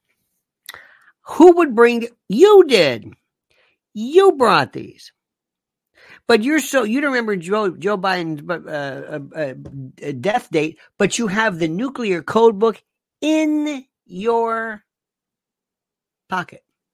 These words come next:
You do. And Mister President, just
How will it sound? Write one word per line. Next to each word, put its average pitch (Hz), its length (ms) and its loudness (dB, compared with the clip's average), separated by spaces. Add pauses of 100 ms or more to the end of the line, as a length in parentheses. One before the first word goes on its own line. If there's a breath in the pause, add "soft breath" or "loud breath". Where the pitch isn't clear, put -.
(300)
You 294 180 -4
do. - 160 -12 (1200 soft breath)
And 262 200 0
Mister 226 180 -4
President, 214 440 0 (760)
just 254 460 0